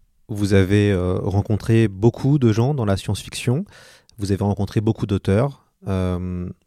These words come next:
beaucoup sont morts maintenant. Est-ce que vous n'avez pas le sentiment d'être un peu le dernier des Mohicans, entre guillemets, le dernier d'une génération, euh, dorée, euh, où il y avait des chefs-d'œuvre littéraires de la science-fiction, et que, euh, maintenant on a l'impression que c'est plutôt le cinéma,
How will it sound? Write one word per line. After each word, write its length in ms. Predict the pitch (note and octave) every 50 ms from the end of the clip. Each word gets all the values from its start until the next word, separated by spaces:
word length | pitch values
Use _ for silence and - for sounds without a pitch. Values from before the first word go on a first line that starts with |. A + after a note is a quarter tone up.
| -
beaucoup 240 | A2 A2 - - -
sont 160 | - - G#2+
morts 400 | G2+ G#2 A2 B2 D#3 D3+ C3+ B2 - _ _ _ _ -
maintenant. 460 | A2 G2+ G2 - - A2 G#2+ A#2+ D#3 F3 _ _ _ _ _ _ _ _ _ _ -
Est-ce 140 | G#2 F#2+ -
que 120 | - D3+
vous 120 | D3+ C3+ A#2+
n'avez 200 | A2+ G#2+ G#2+ G#2
pas 120 | - A#2
le 40 | A2+
sentiment 440 | - - A#2+ G2+ - - A#2 B2 B2+
d'être 220 | A#2+ G#2+ - -
un 80 | G2+ F#2
peu 180 | - A#2 A#2
le 260 | A2 G2+ G2 F#2+ F#2 F2+
dernier 360 | F#2+ G2+ G2+ G#2 A2+ A#2 A2+
des 120 | G#2+ G#2+
Mohicans, 520 | G#2 G#2+ G#2+ G#2 - - - A#2 B2 C#3+ - _ _ _ _ _ _ _ _ -
entre 200 | F#2 - - G#2+
guillemets, 300 | F#2 G2 G2+ A2 A#2 A#2
le 140 | A2+ A2 G#2
dernier 320 | G#2+ G#2 A2 A#2 B2 A#2+
d'une 160 | A2 G#2+ G#2
génération, 760 | F#2+ A2 G#2 G#2+ G#2 G#2 G#2+ G2+ - - - A#2 A#2+ A#2 A2
euh, 140 | G2 F#2+ F2+
dorée, 460 | F#2 G#2+ G#2+ G2+ G#2 A2+ B2 C3+ C3+ _ _ - - _ _ _ _ - -
euh, 140 | F#2+ F#2 F#2 -
où 100 | - G2+
il 60 | G2
y 40 | G2
avait 120 | G2 G#2+
des 100 | G#2 G2
chefs-d'œuvre 440 | - - A#2+ G#2 A2+ G#2 F#2+ G2+ G2+
littéraires 380 | G#2+ A2 - A#2 A2 A2+ A2
de 100 | G#2+ G#2
la 140 | F#2+ F#2+ F#2+
science-fiction, 640 | - - A2+ F#2+ - - - - - - A2 A#2+ D#3 _ _ _ _ _ _ _ _ _ _ _ -
et 100 | G2 F2+
que, 220 | _ - - G#2+
euh, 560 | A2 A2+ A2+ G#2+ G2 F#2 F2+ F2+ F2+ F#2 G2 G2 - - _ _ _ _ -
maintenant 420 | A2+ G#2+ G#2 G2+ - - A#2+ A#2+
on 100 | B2 A#2
a 80 | G#2 G2+
l'impression 400 | G2+ F#2+ - G#2+ G2 - - F#2
que 80 | -
c'est 80 | - -
plutôt 220 | - - - A2
le 80 | G2+ G2
cinéma, 640 | - - - G#2+ G#2 G#2 G#2+ G#2+ A2+ A#2 B2 C3